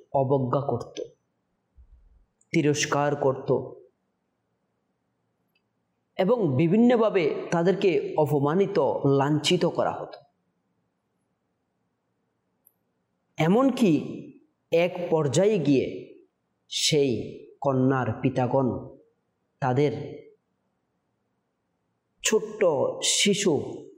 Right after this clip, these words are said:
পাপহীন কন্যা সন্তানদেরকে জীবিত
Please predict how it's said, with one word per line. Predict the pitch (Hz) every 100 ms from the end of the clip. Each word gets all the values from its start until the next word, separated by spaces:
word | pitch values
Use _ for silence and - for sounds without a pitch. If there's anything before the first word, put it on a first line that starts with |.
| _ _ _ _ _ _ _ _ _ _ _ _ _ _ _ _ _ _ _
পাপহীন | 160 165 180 180 - 196 226 120 - - - - _ _ _ _ _ _ _ _ _ _ _ _ _ -
কন্যা | 139 127 127
সন্তানদেরকে | 120 143 127 120 113 110 - 104 - - _ - 135
জীবিত | 135 151 165